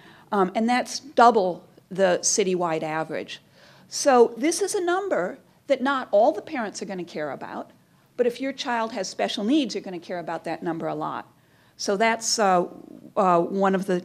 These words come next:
um, indicators that we added. Um, this is really the, um, I think this is what we've added that's really important, and I also think it's, I've gotta give credit to the Department of Ed for coming up with these, um,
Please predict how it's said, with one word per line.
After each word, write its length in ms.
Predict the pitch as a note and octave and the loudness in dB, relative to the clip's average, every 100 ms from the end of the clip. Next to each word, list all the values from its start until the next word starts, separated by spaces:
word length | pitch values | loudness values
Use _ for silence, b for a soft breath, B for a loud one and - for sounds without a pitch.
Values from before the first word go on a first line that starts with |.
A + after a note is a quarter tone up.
| - | -4
um, 320 | F#3+ E3 E3 - | -2 0 0 -2
indicators 560 | F3+ E3+ - D#3+ D#3+ - | -4 -4 -4 -6 -6 -8
that 120 | - | -8
we 200 | E3+ D#3 | -6 -8
added. 440 | D#3 C#3+ D3 - - b b b b b | -10 -10 -10 -12 -16 b b b b b
Um, 340 | A3 A3 A3 - - b b b | 0 0 0 -8 -20 b b b
this 260 | - C5+ D5 | -2 0 0
is 200 | D5+ - | -6 -2
really 340 | E4 G4 G4+ | 2 2 2
the, 320 | E4+ C#4+ B3+ B3+ | 0 -2 0 2
um, 380 | A3+ A3 - - - - - - _ - - - _ _ - _ - - - | 2 0 -4 -12 -20 -20 -20 -20 _ -20 -20 -20 _ _ -20 _ -20 -18 -6
I 80 | C#4+ | -4
think 240 | A#4+ A#4 | -2 -2
this 180 | G#4 - | -2 0
is 160 | A#4 | -2
what 300 | D#4 D4 C4+ | 2 2 2
we've 320 | A#3+ C#4+ D4 - | -2 -2 -2 -2
added 520 | B3 B3 B3+ B3+ A#3+ | 0 2 2 2 2
that's 260 | B3 A#3 - | 2 2 2
really 260 | A#3 A3+ A3 | -2 -2 -4
important, 580 | G#3 - C#4+ D4 E4+ F4 | -6 -2 -2 0 -4 -4
and 100 | B3+ | -4
I 100 | A#3+ | -2
also 280 | C4+ C4 B3+ | -2 -4 -6
think 300 | B3 C4 A#3 | -4 -6 -4
it's, 240 | A#3+ - | -6 -6
I've 160 | - A3+ | -8 -8
gotta 180 | A#3+ A#3+ | -6 -6
give 160 | A#3+ | -8
credit 320 | - A#3+ A3+ A3+ | -8 -6 -6 -6
to 100 | G#3+ | -8
the 80 | |
Department 460 | G3+ G3 A3+ G#3+ G3+ | -8 -6 -6 -4 -6
of 80 | F#3 - | -8 -2
Ed 300 | G#3 F#3+ F3+ | 0 -2 -4
for 120 | E3 | -8
coming 360 | - F#3+ F3+ | -8 -8 -6
up 160 | F3+ - | -8 -8
with 200 | E3+ E3+ | -10 -8
these, 420 | F#3 E3+ E3+ - - | -8 -6 -8 -10 -10
um, 460 | F3 E3 E3 D#3+ | -8 -8 -8 -12